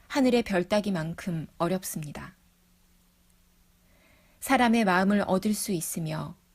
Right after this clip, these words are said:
하늘의 마음을 얻을 수 있는 준비된 인자들에게는 하늘의 좁은 문은 열릴 것입니다. 그렇게 될 것이며 그렇게 예정되어 있으며 그렇게 되었습니다.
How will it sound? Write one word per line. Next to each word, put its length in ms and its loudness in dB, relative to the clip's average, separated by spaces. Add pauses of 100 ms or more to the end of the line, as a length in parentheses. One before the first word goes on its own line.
(520)
하늘의 340 6
마음을 580 2
얻을 260 2
수 160 -6
있는 520 -2 (100)
준비된 500 0
인자들에게는 1040 -2 (540)
하늘의 400 2
좁은 400 0
문은 420 -4 (300)
열릴 400 2
것입니다. 640 -8 (2000)
그렇게 400 2
될 240 0
것이며 640 -6 (720)
그렇게 440 2
예정되어 600 2
있으며 600 -8 (1000)
그렇게 640 -2
되었습니다. 840 -2